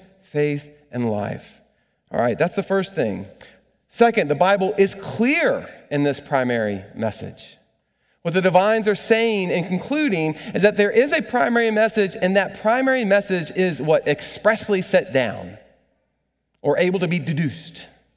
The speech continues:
by anyone. The church has often called this the perspicuity of Scripture, a lovely word for you to put in your pocket for lunch later today. The perspicuity of Scripture, which means that the Bible is clear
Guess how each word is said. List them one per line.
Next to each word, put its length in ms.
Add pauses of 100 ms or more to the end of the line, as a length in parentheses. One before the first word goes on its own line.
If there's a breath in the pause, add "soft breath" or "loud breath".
(400)
by 200 (160)
anyone. 640 (920 loud breath)
The 100
church 300
has 120
often 320
called 300
this 160
the 80
perspicuity 920
of 140
Scripture, 480 (160 loud breath)
a 80
lovely 420
word 640
for 100
you 100
to 60
put 140
in 80
your 80
pocket 400
for 100
lunch 260
later 220
today. 460 (360 soft breath)
The 60
perspicuity 680
of 60
Scripture, 300
which 160
means 200
that 100
the 60
Bible 440
is 220
clear 580